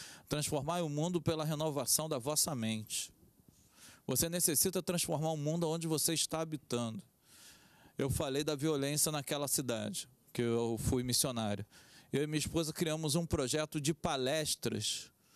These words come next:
no, nas escolas. E depois de dez anos nós voltamos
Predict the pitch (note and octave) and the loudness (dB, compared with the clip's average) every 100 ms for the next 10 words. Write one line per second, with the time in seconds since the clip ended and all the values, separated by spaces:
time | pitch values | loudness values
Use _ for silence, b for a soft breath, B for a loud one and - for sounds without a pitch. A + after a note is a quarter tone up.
0 | B B B - B2+ C3+ C3+ C3 B2+ B2 | B B B -2 0 2 2 2 2 2
1 | A#2+ A#2 A#2 C3 C3 C#3 - C3+ C3 A#2 | 2 2 0 -2 -2 0 0 0 -2 -2
2 | A2+ A2 - - _ B B B B B | -6 -8 -10 -16 _ B B B B B
3 | B - C3+ C#3 C#3 C3+ C3+ C3 C3 B2+ | B -4 -2 0 0 0 2 2 0 0
4 | C3+ D3+ D3 D3 F3+ C#3+ D#3+ E3 C#3 D#3 | -2 -2 -2 -2 -2 0 0 0 0 0
5 | D3 C#3+ B2+ D#3 D3+ B2 G#2+ - | 0 -2 -2 -4 -2 -4 -4 -4